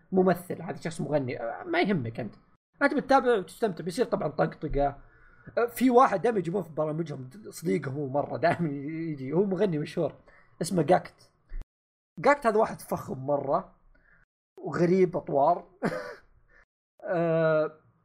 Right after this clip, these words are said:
هذا جاكت، آه، تعرف اللي مغني بس ثري بزيادة، لدرجة عنده قصر.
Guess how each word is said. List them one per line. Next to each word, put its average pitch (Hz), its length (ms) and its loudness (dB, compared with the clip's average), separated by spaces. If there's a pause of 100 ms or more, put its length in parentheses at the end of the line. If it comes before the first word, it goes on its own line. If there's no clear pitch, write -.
(180)
هذا 233 200 6
جاكت، 208 460 -6
آه، 147 880 -2 (380)
تعرف 233 280 0
اللي 180 160 0
مغني 180 400 2
بس - 340 -6 (680)
ثري 185 280 8
بزيادة، 151 600 -2 (300)
لدرجة 170 380 -2
عنده 156 180 -2
قصر. 160 380 0